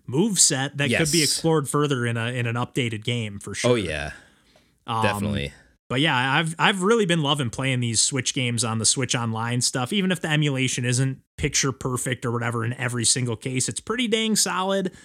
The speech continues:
Speaker 1: and it's just nice having those save states. And, like,
Speaker 2: Yeah,
Speaker 1: 'cause again, like, Ristar,
Speaker 2: absolutely.
Speaker 1: I, I can't remember what kind of save situation it had, but I don't think it had one. So it's like,
Speaker 2: Mm,
Speaker 1: okay, I'm either gonna
Speaker 2: might
Speaker 1: play
Speaker 2: not
Speaker 1: this on
Speaker 2: have.
Speaker 1: an emulator, or I'm
Speaker 2: Yeah.
Speaker 1: not gonna, I'm gonna beat it in one sitting or leave my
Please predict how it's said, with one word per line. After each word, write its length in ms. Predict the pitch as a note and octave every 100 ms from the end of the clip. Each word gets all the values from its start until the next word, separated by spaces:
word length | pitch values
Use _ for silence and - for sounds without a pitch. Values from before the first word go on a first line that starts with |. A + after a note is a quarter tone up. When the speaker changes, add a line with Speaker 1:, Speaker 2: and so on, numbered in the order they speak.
| - _ _
Speaker 1:
and 160 | D3 D3
it's 120 | -
just 200 | D#3 C#3+
nice 260 | C#3 C#3
having 220 | - B2 A#2+
those 180 | A#2+
save 320 | - B2+ B2+ A#2+
states. 340 | - G3+ A4+ B4
And, 100 | B4
like, 80 | E4+
Speaker 2:
Yeah, 280 | E3+ E2+ E2 -
Speaker 1:
'cause 120 | G3
again, 200 | G3+ B3+
like, 120 | A3 A3+
Ristar, 140 | C#4
Speaker 2:
absolutely. 520 | E4+ A3+ F#3+ F3+ F#3+
Speaker 1:
I, 0 | F3
I 60 |
can't 180 | - F3+
remember 260 | D3+ D3+ D#3
what 220 | C#3+ D3
kind 120 | D3+
of 60 | C3
save 300 | - C3+ B2
situation 540 | - C3+ C#3 B2+ C#3
it 100 | C3
had, 220 | C3 C3+ C3
but 100 | A#2
I 60 |
don't 200 | C3 D#3+
think 140 | D3+ B2+
it 80 |
had 260 | A#2+ E3+ C3
one. 260 | A2 A2 A#2+
So 200 | - A#2+
it's 140 | B2
like, 160 | B2+ C3
Speaker 2:
Mm, 560 | C3 C3 B2 B2 A#2+
Speaker 1:
okay, 180 | A#3+ A3
I'm 80 | G3
either 160 | F#3
gonna 160 | F3+ F3
Speaker 2:
might 60 | -
Speaker 1:
play 100 | D#3
Speaker 2:
not 60 |
Speaker 1:
this 120 | D3+
on 100 | D#3+
Speaker 2:
have. 80 | C#3
Speaker 1:
an 40 | E3
emulator, 500 | A3 G#3+ G#3 G#3 G3 E3
or 60 |
I'm 120 | C#3 C3+
Speaker 2:
Yeah. 60 |
Speaker 1:
not 400 | C#3 C#3+ D3 C#3+
gonna, 220 | C#3 C3+ - -
I'm 140 | C#3
gonna 200 | C3+ C#3+
beat 180 | C3+ D3+
it 100 | D3
in 80 | C3
one 260 | C3+ C#3+
sitting 400 | C#3 - E3 D3
or 140 | C3+ A#2+
leave 240 | C3+ C3
my 300 | C3+ B2+ B2